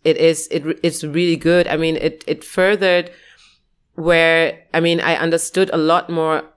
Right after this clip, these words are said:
about political activism, you know, only by touring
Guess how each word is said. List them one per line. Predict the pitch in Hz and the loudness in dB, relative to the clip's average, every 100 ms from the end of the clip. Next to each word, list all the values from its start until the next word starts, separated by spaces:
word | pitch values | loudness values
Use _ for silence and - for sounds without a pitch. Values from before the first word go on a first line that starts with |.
| _ - | _ -10
about | 147 156 156 151 | -4 0 0 -2
political | - 170 170 - 160 | -4 -4 -4 -6 -4
activism, | 131 160 185 156 147 135 139 135 139 _ _ _ _ _ | -4 -4 -6 -4 -2 -2 -4 -4 -10 _ _ _ _ _
you | 165 156 | -2 0
know, | 147 156 165 | 4 4 4
only | 175 185 | 2 2
by | 170 147 | 0 0
touring | 143 - 202 190 131 123 | -2 2 4 4 0 -4